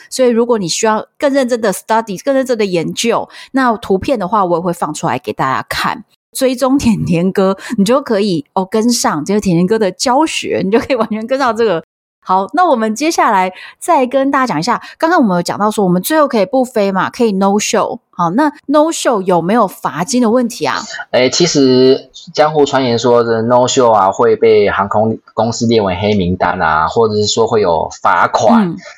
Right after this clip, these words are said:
Speaker 2: 然后其实大家对这，这个东西就是大家都这么说嘛，那实际上到底会不会有，
Speaker 1: 嗯。
Speaker 2: 其实都是江湖传说。其实长荣的票规解释很清楚，就是，
Speaker 1: 嗯。
Speaker 2: 诶，你到底有没有罚金这个事情是要根据你当时购买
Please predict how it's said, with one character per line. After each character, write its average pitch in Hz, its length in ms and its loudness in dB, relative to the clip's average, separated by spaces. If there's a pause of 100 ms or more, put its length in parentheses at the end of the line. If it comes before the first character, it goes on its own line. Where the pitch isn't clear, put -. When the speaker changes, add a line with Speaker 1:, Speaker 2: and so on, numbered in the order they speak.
Speaker 2:
然 120 160 2
后 127 100 4
其 - 140 -2
实 - 20 -4
大 127 140 2
家 127 100 4
对 120 240 -2
这， 120 260 2 (120)
这 - 80 -12
个 131 80 0
东 117 200 -2
西 113 140 -2
就 117 80 0
是 107 460 0 (100)
大 131 80 0
家 131 60 2
都 143 100 -2
这 143 80 -6
么 104 140 -6
说 101 240 -2
嘛， 85 260 -2
那 127 160 2
实 110 160 -6
际 127 140 4
上 120 280 0
到 123 140 2
底 104 140 -6
会 117 100 4
不 196 160 4
会 107 140 2
有， 90 160 0
Speaker 1:
嗯。 - 80 -8 (220)
Speaker 2:
其 - 140 0
实 120 40 2
都 123 80 4
是 120 120 0
江 113 220 -2
湖 98 160 -4
传 92 240 -4
说。 92 320 0 (180)
其 - 140 -2
实 156 80 0
长 151 160 -2
荣 147 140 2
的 127 100 2
票 139 240 0
规 127 220 -6
解 110 160 -6
释 135 160 0
很 104 180 -4
清 107 240 0
楚， 95 220 -2
就 127 100 0
是， 135 380 2
Speaker 1:
嗯。 190 320 0
Speaker 2:
诶， 113 180 0
你 117 80 0
到 151 160 2
底 131 120 -6
有 113 100 -8
没 131 100 -10
有 123 140 2
罚 104 260 0
金 123 160 -6
这 123 80 -2
个 117 100 0
事 120 140 -4
情 95 240 -4
是 123 160 0
要 123 220 4
根 120 180 -2
据 117 220 0
你 90 240 -2 (100)
当 123 220 0
时 104 260 -6
购 120 180 2
买 87 300 -6